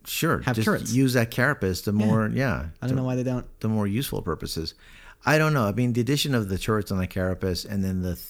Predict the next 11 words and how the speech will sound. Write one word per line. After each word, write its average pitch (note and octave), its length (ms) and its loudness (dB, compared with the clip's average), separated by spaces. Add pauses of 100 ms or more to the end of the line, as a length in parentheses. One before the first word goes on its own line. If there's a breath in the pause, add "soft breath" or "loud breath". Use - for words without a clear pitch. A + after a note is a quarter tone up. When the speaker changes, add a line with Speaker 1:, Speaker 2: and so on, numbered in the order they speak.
(240)
Speaker 1:
I G2+ 120 -2
guess F#2 240 -2
the F#2 100 -4
wider F2+ 500 0
or E2 60 0
thicker F2+ 320 -6
greaves E2+ 500 -4
on F2 140 0
the E2 100 -2
legs. E2+ 460 -6
Speaker 2:
Yeah, B2 140 -4